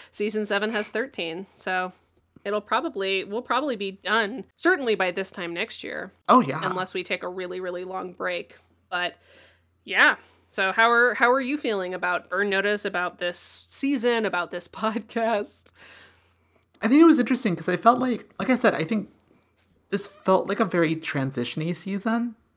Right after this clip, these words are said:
Speaker 1: Mm-hmm. And it very much was. Like, he's almost back in the C I A, but not quite. And then I think next season he'll still be dealing with his extra C I A shit, but
Speaker 2: Yeah.
Speaker 1: will be very much within the C I A again.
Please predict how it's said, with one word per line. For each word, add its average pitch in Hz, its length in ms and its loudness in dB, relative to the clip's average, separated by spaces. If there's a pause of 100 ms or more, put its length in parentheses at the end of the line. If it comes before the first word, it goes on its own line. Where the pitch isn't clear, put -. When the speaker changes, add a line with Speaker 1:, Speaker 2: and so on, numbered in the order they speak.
(160)
Speaker 1:
Mm-hmm. 233 300 -4 (440)
And 359 100 -2
it 415 80 0
very 349 180 2
much 196 240 -4
was. 180 300 -6
Like, 196 120 -6
he's 214 220 -8 (360)
almost 226 420 2
back 180 180 0
in 180 80 -8
the 185 60 -10
C 190 180 -10
I 185 60 -4
A, 185 200 -6
but 185 180 -6
not 180 240 -8
quite. 190 520 -6 (580)
And 196 120 -12
then 190 80 -2
I 185 80 -2
think 202 180 -6
next 202 300 -8
season 190 340 -8
he'll 196 160 -6
still 208 160 -4
be 196 140 -8
dealing 185 400 -6
with 254 140 -12
his 190 180 -12 (360)
extra - 320 -8
C 196 200 -4
I 175 60 -2
A 180 280 -2
shit, - 540 -6 (240)
but 202 100 0
Speaker 2:
Yeah. 196 200 0
Speaker 1:
will 165 60 -12
be 185 140 -6
very 185 240 -2
much 180 240 -8
within 180 300 -4
the 175 100 -14
C 185 160 -4
I 175 120 0
A 180 200 -2
again. 185 440 -8